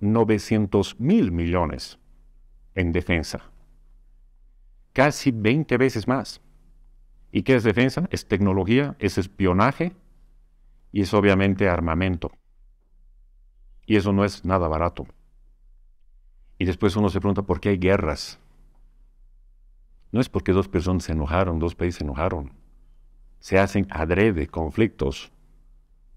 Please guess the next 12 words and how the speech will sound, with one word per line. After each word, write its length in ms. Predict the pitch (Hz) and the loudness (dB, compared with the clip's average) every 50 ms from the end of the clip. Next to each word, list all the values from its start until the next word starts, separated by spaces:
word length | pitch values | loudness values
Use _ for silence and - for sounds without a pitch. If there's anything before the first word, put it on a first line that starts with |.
| - | -4
para 420 | - 92 90 90 95 110 127 107 - - - _ - | 0 2 4 4 4 4 2 0 -4 -10 -20 _ -10
vender 400 | 85 82 82 78 71 73 78 - - | -4 -4 -2 0 0 -2 -2 -2 -2
armas. 520 | 131 139 - - - - - - - - _ _ _ - _ _ _ _ _ - - - _ _ _ _ _ _ - _ _ _ - - _ _ _ _ _ - - - _ _ _ - - - - - - _ - - _ _ - _ - - - _ - | -4 -2 -2 -2 -6 -8 -12 -16 -18 -20 _ _ _ -20 _ _ _ _ _ -20 -20 -20 _ _ _ _ _ _ -20 _ _ _ -20 -20 _ _ _ _ _ -20 -20 -20 _ _ _ -20 -20 -20 -20 -20 -20 _ -20 -20 _ _ -20 _ -20 -20 -20 _ -6
Y 300 | - 92 92 92 90 98 | -2 -2 0 0 0 0
uno 200 | 101 101 98 98 | 0 2 2 2
ve 280 | 87 98 104 104 101 95 | 4 4 4 4 4 4
las 180 | 95 90 82 | 2 0 0
noticias 580 | 92 87 78 - - 101 104 95 - 98 85 - | -2 -4 -4 -4 -2 -2 -2 -2 -2 -4 -4 -4
y 40 | 87 | -4
dice, 380 | 85 92 92 90 - 90 87 87 | -4 -2 -4 -4 -4 -4 -4 -2
"Ah, 140 | 87 90 92 | -2 -4 -4
bueno, 420 | 87 87 98 117 110 90 76 - | -2 -2 -2 0 0 -2 -2 -6